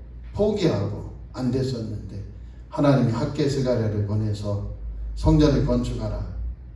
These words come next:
했더니 스룹바벨과 제사장 예수아가 얼마나 울며 기다렸던지 즉시 뛰어나와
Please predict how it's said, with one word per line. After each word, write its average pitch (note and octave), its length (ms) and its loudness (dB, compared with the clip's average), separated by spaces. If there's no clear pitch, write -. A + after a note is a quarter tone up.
했더니 C3 460 0
스룹바벨과 B2 1080 2
제사장 B2+ 580 2
예수아가 A2+ 640 0
얼마나 E3 500 8
울며 C#3 520 4
기다렸던지 C3 1080 0
즉시 F#3 680 6
뛰어나와 B2 720 4